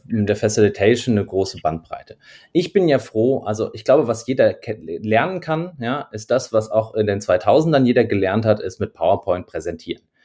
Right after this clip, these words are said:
Ja, da gab's auch tausende Schulungen zu PowerPoint, Präsentieren und Storytelling und die meisten Führungskräfte sind da reingegangen. Ich bin ja froh, wenn einfach die Führungskräfte die Grundlagen lernen. Also diese Dreiteilung, Einstieg, Mittelteil, Ausstieg,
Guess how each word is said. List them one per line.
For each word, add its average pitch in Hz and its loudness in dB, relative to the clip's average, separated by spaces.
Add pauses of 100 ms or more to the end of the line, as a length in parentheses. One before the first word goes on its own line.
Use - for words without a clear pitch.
(140)
Ja, 110 -2
da 113 4
gab's 110 2
auch 160 2
tausende 143 2
Schulungen 180 0
zu 123 -2 (100)
PowerPoint, 151 2
Präsentieren 117 0
und 107 0
Storytelling 160 2
und 123 2
die 120 2
meisten 107 2
Führungskräfte 107 -4
sind 82 -18
da 80 -10
reingegangen. - -20 (480)
Ich 165 -2
bin 202 2
ja 147 4
froh, 151 0 (220)
wenn 110 -2
einfach 113 -4
die 107 -4
Führungskräfte 123 -2 (160)
die 107 -10
Grundlagen 95 -2
lernen. 78 -14 (300)
Also 92 -8 (320)
diese 90 -14
Dreiteilung, 131 -2 (280)
Einstieg, 107 -8
Mittelteil, 104 -4
Ausstieg, 127 -4